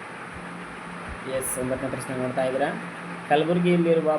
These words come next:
ಪ್ರಮುಖ ಇತಿಹಾಸ ಪ್ರಸಿದ್ಧ, ಐತಿಹಾಸಿಕ ಪ್ರಸಿದ್ಧ ಅಥವಾ ಇತಿಹಾಸ ಪ್ರಸಿದ್ಧ ಕಟ್ಟಡ ಯಾವುದು ಅಂತ ಕೇಳಿದ್ದಾರೆ ಅವರು. ಯಾವುದು? ವಿಜಯನಗರ ಕೋಟೆ, ಗುಲ್ಬರ್ಗ ಕೋಟೆ, ಶ್ರವಣಬೆಳಗೊಳ,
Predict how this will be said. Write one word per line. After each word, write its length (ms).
ಪ್ರಮುಖ 320
ಇತಿಹಾಸ 540
ಪ್ರಸಿದ್ಧ, 360
ಐತಿಹಾಸಿಕ 520
ಪ್ರಸಿದ್ಧ 260
ಅಥವಾ 220
ಇತಿಹಾಸ 240
ಪ್ರಸಿದ್ಧ 240
ಕಟ್ಟಡ 240
ಯಾವುದು 300
ಅಂತ 80
ಕೇಳಿದ್ದಾರೆ 360
ಅವರು. 120
ಯಾವುದು? 260
ವಿಜಯನಗರ 460
ಕೋಟೆ, 240
ಗುಲ್ಬರ್ಗ 360
ಕೋಟೆ, 420
ಶ್ರವಣಬೆಳಗೊಳ, 640